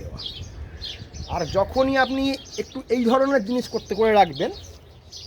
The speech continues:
যাতে করে ধরি মাছ নাচুই পানি, তাহলে আপনার জলের ব্যাপারটা না অনেকটা, মানে, ওই,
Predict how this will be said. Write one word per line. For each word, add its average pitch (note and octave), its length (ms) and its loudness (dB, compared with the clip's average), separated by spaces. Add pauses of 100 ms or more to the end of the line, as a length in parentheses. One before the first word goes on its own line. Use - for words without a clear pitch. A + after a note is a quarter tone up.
যাতে G3 180 -2
করে A#3+ 280 6
ধরি G3 260 0
মাছ A#3+ 220 2
নাচুই A3+ 420 0
পানি, C3 200 -6 (560)
তাহলে G#3 160 -2
আপনার A#3 320 -2
জলের A3+ 380 0
ব্যাপারটা C4 440 -2
না B3+ 100 -2
অনেকটা, A#3 380 0 (480)
মানে, F3+ 220 -6
ওই, F3 100 -2